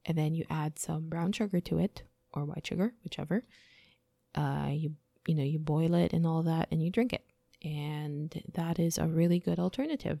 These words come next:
to just taking, um, five hundred milligrams or, you know, or so of a particular medicine. Um, 'cause you're allowing your body to actually ingest or, um, absorb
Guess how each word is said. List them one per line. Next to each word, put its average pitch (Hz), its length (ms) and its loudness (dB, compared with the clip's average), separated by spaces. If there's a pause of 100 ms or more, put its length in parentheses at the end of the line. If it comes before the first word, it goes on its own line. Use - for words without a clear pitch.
(100)
to 165 120 -2
just - 460 0 (520)
taking, 180 680 2 (480)
um, 160 580 2
five 180 260 2
hundred 202 240 6
milligrams 214 800 6
or, 190 480 2 (220)
you 196 120 4
know, 190 200 4
or 185 120 4
so 185 440 4
of 175 140 2
a 180 80 4
particular 202 500 -2
medicine. 226 500 0 (420)
Um, 151 260 2
'cause 175 220 0
you're 185 180 6
allowing 214 420 8
your 202 160 6
body 170 460 2
to 165 300 2
actually 160 640 -2 (720)
ingest 156 760 -2 (240)
or, 147 580 -2 (560)
um, 151 300 -4
absorb 160 800 0